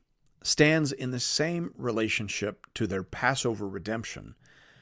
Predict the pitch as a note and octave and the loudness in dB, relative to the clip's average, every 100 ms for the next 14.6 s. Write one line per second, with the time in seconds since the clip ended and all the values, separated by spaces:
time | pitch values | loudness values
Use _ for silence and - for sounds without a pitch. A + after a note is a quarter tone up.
0 | - - - B2 C3 A2 C3 C#3+ C#3 C3 | -20 -16 4 8 8 8 8 8 6 6
1 | C3 - A2 G2 F#2+ B2 C#3+ F#2 D2 - | 4 0 -4 0 2 4 4 2 -4 -2
2 | F2 G2 - G#2 A#2 - C3+ A2+ - - | 0 0 0 0 -2 0 2 0 -2 -10
3 | - _ _ _ _ _ - - - G#3 | -14 _ _ _ _ _ -8 -2 8 10
4 | A#3+ E2 - - - _ _ _ D3 D3 | 10 8 4 -4 -6 _ _ _ 6 6
5 | A#2 G#2+ G2+ - - G#3 F#3+ - - A#2 | 6 -2 -4 -6 2 4 2 -2 -4 4
6 | C#3 C3+ B2 - A2+ F#2+ D#2+ - - _ | 4 6 2 4 2 2 -2 -6 -8 _
7 | _ - - - _ F2 D2 E2 F2+ F#2+ | _ -20 -20 -20 _ -8 -4 -2 2 6
8 | A2+ - A#3 A#3 - F#2 E2+ D#2 E3+ G#3 | 8 8 2 0 -6 -4 -4 2 2 4
9 | G3 D3+ C#3 C3 C#3+ - C#3+ D#3+ - D#3+ | 2 6 8 8 6 0 0 0 -2 -4
10 | D3+ - - G3 G3 F#3+ D3+ D3 C#3 B2 | -6 -2 8 10 10 6 4 6 6 8
11 | C#3+ A#3+ G3 - D#2+ - - G2 - G#2+ | 8 8 6 2 -2 -2 -6 -6 -2 -2
12 | - - F#3+ G3 - - - - D#3 D3+ | 0 8 8 8 -6 -18 -18 2 6 6
13 | B2 F#3 E3+ - - G#3 - D3+ C3 A2 | 12 12 12 6 8 8 8 4 2 4
14 | - F#3+ A3+ G3 F#3+ - | 4 4 4 2 -2 -4